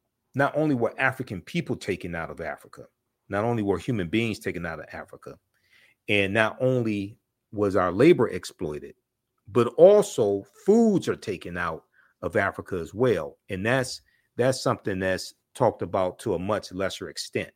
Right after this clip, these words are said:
okay? Foods were taken out of Africa, uh, also, okay? And th-, and those foods influence our diets today.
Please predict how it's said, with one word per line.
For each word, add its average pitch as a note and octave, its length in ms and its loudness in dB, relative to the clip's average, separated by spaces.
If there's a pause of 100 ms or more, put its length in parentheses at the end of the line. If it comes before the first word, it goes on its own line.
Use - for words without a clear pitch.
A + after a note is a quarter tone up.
(260)
okay? F2+ 320 -6
Foods C#3+ 520 4
were G#2+ 80 -4
taken F#2+ 400 -6
out F2 160 -4
of D#2+ 100 -8
Africa, D#2+ 540 -6 (640)
uh, D#2+ 420 0 (140)
also, - 520 10 (280)
okay? D#2+ 440 -8 (480)
And F#2 560 0 (560)
th-, A2 300 -8
and G#2+ 160 -4
those G#2 220 2
foods C3+ 680 8 (300)
influence G#2 880 -2 (720)
our G#2 120 8
diets F2+ 440 0
today. E2+ 440 -4